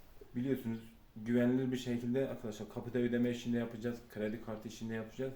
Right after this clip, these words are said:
Her şeyi de yapacağız. Dediğim gibi, e, abone, kanalıma abone olmayı unutmayın. Bu ürünleri sizler için getiriyorum.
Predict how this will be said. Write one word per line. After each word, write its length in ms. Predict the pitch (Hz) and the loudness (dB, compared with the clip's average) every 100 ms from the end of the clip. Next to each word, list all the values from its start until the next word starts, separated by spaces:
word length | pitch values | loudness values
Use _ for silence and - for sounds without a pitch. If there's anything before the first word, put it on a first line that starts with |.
| 113 | -6
Her 140 | 113 | -8
şeyi 200 | - 117 | -6 -4
de 60 | 113 | -2
yapacağız. 420 | 104 110 135 139 - | -2 -4 -6 -6 -8
Dediğim 300 | 104 104 113 | -8 -6 -4
gibi, 240 | 107 131 135 - - | -2 -2 -4 -12 -12
e, 40 | 95 90 90 - - - - | -10 -8 -10 -12 -18 -20 -12
abone, 300 | 92 98 101 101 104 - | -6 -2 -2 -4 -8 -10
kanalıma 440 | 101 101 101 101 110 | -4 -2 0 -2 -4
abone 300 | 98 101 101 | -4 -2 -2
olmayı 260 | 101 104 | -2 -2
unutmayın. 540 | 104 110 - 117 123 113 | -2 -6 -6 -6 -4 -4
Bu 80 | 107 | -2
ürünleri 400 | 101 95 107 120 | -2 -2 -4 -6
sizler 440 | 107 98 107 107 | -8 -6 -4 -4
için 280 | - - 92 | -6 -8 -6
getiriyorum. 580 | 92 92 101 101 123 | -6 -6 -6 -2 -2